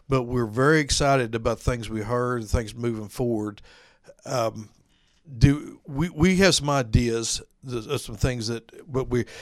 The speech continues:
it's not just what we know. We wanted the experts to tell us, what can we do to help?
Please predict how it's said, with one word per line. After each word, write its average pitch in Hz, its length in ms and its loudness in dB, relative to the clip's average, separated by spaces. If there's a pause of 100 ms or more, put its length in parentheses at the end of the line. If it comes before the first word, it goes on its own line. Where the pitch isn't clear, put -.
(100)
it's - 180 6
not 160 240 6
just 139 200 -4
what 135 160 2
we 135 160 0
know. 120 140 -2
We 127 140 0
wanted 131 320 -2
the 123 100 0
experts - 380 -2
to 107 60 -10
tell 123 160 4
us, 107 100 -4
what 165 160 4
can 143 160 0
we 139 120 4
do 117 260 2
to 104 100 -6
help? 95 340 -10